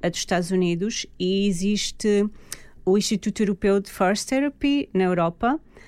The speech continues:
fundado pelo Alex, ahm, a sede é em Barcelona, mas eles fazem formação, ahm, pela Europa, o curso é em inglês, ah,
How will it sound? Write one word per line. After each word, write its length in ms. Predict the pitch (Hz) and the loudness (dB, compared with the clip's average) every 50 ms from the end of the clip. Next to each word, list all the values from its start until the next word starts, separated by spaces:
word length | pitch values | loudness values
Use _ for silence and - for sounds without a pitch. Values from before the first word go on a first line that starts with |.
| - - - | -20 -20 -10
fundado 460 | - - 196 190 190 185 185 180 - | -2 0 2 2 4 2 0 0 -4
pelo 460 | - - 190 185 180 170 170 165 - - | -4 -2 0 0 2 0 0 -2 -2 -2
Alex, 800 | - 165 160 165 180 208 226 - - - - - - - - - - - - - | 0 0 2 2 2 0 -2 -2 -6 -8 -8 -6 -6 -8 -10 -12 -16 -8 -2 0
ahm, 680 | 185 185 185 185 185 185 180 185 185 185 185 190 - - - | 2 4 4 4 4 4 4 4 4 2 2 0 -2 -2 -2
a 80 | 202 | -2
sede 260 | 196 - - 202 185 196 | 0 0 2 2 2 4
é 40 | |
em 60 | 190 196 | 2 2
Barcelona, 720 | 180 190 - - - - 180 170 165 175 185 202 247 277 - - - - - - - _ _ | 2 -2 -4 -4 -4 -2 0 0 2 0 0 0 -2 -4 -6 -12 -20 -20 -20 -20 -20 _ _
mas 180 | - 196 196 196 | 2 2 4 4
eles 120 | 214 214 | 2 2
fazem 320 | - - 208 202 202 208 208 | 2 2 2 2 2 2 0
formação, 920 | - - 185 202 208 214 208 - - - 208 208 208 208 208 220 214 - - - | -2 -4 -2 -2 0 0 0 -2 -2 0 2 2 2 2 2 0 -2 -4 -6 -6
ahm, 600 | - 185 185 185 185 185 185 180 180 180 185 185 - - - - | -2 0 2 2 2 2 2 2 0 0 -2 -4 -6 -10 -8 -2
pela 180 | - 196 190 196 | 0 2 4 4
Europa, 600 | 190 190 180 165 165 170 - - 262 294 330 320 - - - - - | 4 4 4 2 2 0 -2 -2 -2 -2 -2 -4 -8 -14 -20 -10 -6
o 60 | 185 | -6
curso 280 | 175 - - - - 202 | -6 -4 -6 -4 0 2
é 40 | 180 | 2
em 20 | |
inglês, 580 | 180 170 170 165 160 151 185 - - - - - - - - - - - - - - - - | 2 2 2 0 0 0 -2 -4 -8 -12 -16 -18 -20 -20 -20 -20 -20 -20 -20 -20 -20 -14 -6
ah, 460 | - 175 180 180 180 175 175 175 175 | -2 0 2 2 2 2 2 0 -2